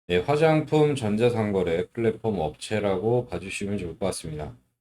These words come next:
네, 시장에서는요, 네, 화장품 관련주로 해서 등락을 좀 이어갔던 종목 중에 하나고요.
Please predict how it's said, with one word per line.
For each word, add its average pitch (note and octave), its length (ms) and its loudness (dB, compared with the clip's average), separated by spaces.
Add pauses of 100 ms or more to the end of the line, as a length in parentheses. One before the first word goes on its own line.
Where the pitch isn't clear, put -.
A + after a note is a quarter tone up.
(160)
네, E2 100 -4
시장에서는요, G2+ 920 0
네, D2+ 220 -8
화장품 B2 380 -2
관련주로 F2+ 540 -4
해서 E2+ 460 -4
등락을 F#2 340 -4
좀 F2 300 -6
이어갔던 F#2+ 560 0
종목 F2+ 300 -10
중에 D#2+ 220 -12
하나고요. G2 600 -4